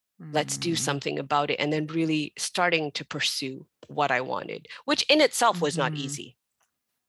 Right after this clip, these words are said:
Speaker 2: Mm-hmm. Yeah, for sure. Absolutely. Yeah, there's a lot in that that sounds, you know, really familiar, and I'm sure anybody that's listening is gonna also be able to connect to that too, because it's so interesting to hear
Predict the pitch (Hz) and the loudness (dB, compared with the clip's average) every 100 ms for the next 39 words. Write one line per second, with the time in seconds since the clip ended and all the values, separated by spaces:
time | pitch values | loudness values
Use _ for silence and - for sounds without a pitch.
0 | _ 180 180 170 180 165 156 180 156 143 | _ -6 -4 -2 -2 -2 -6 -6 0 0
1 | 135 - 151 143 160 151 131 135 - - | 0 -4 -8 -6 -2 0 0 -4 -8 -8
2 | 127 135 131 123 135 - - - - - | -8 -8 -6 -6 -8 -12 -20 -20 -20 -20
3 | _ 226 226 233 247 233 220 226 254 - | _ 2 4 6 4 2 4 6 6 4
4 | 202 202 202 180 180 165 185 175 175 170 | 0 4 4 6 4 2 2 2 2 0
5 | - 185 165 175 175 175 170 165 165 165 | -2 -2 0 2 2 2 0 2 2 4
6 | 160 156 151 156 147 - 156 151 156 151 | 4 4 2 0 -2 -2 0 2 0 0
7 | 151 147 139 151 156 139 - 156 143 139 | -2 0 -2 -4 -4 -4 -4 -4 -2 -2
8 | 135 139 - 147 139 139 - 135 139 147 | -4 -6 -4 -2 -2 -2 -2 -4 -2 -4
9 | 139 143 - 139 131 135 - 139 - 170 | -4 -8 -6 -6 -4 -6 -4 -6 -6 -6
10 | 143 - - 160 139 - - 214 180 170 | -6 -8 -6 -2 -2 -2 -4 -4 -2 0
11 | 170 160 - - - - - 208 262 294 | 0 -2 -4 -14 -20 -20 -6 -2 0 0
12 | 208 220 202 208 190 196 - - - 170 | -2 -2 -2 -2 -2 -2 -4 -10 -6 -2
13 | 165 160 160 160 | 2 4 4 4